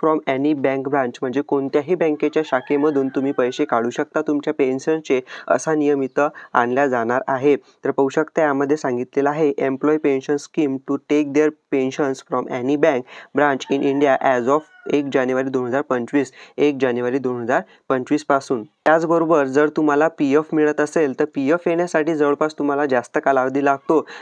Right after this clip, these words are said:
आता महत्त्वाचा बदल यामध्ये होणार आहे, तो असा आहे की पीएफचे मनी तुम्ही एटीएममधून सुद्धा काढू शकता. तर न्यूजच्या according असं सांगितलेलं आहे की "ईपीएफओ will issue an A T M card that will enable subscribers to withdraw money." म्हणजे ईपीएफओ लवकरच एटीएम कार्ड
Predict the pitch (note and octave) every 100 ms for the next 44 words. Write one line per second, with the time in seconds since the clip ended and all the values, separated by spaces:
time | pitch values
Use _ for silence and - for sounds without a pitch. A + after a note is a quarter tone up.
0 | - B2+ D3+ D3 C#3+ D3 D#3+ F3+ D#3 D#3
1 | D#3+ D3+ C#3 D3 D#3 C#3+ C#3 C#3+ D3 B2+
2 | C#3+ C3+ C3+ D#3 D3+ E3 C3+ D3+ D3+ C#3
3 | D3+ - _ - D#3 C3+ D3 D3+ E3 D3+
4 | C#3 - - - D3 C#3 E3 D#3 C#3 D3+
5 | D3+ C3+ D3+ D#3 B2+ C3 - B2 - C3+
6 | - - - E3+ F3 C#3 C3 D#3 D#3 E3+
7 | D#3+ C3+ D3+ D#3 D3+ C#3 D3+ - - C3+
8 | E3 D#3 C#3+ C#3+ D3 D3+ D3 C#3 E3 C#3
9 | - C#3+ D3 C#3+ E3 D#3+ D#3 D#3+ C3+ B2+
10 | C#3+ D3 C3+ - D#3+ D3+ D3 C3 C#3+ D3
11 | C#3+ D3+ C3 B2+ B2 C#3 - C#3 C#3 C3+
12 | D3 C3 - - B2+ C3 C#3 D3+ B2+ A#2
13 | C3 B2+ D#3 - - - C#3 D3 D3 C#3+
14 | D#3 D#3 E3+ D#3+ C3 - D3 D#3 C#3 C3
15 | D3+ D3+ D3+ D3+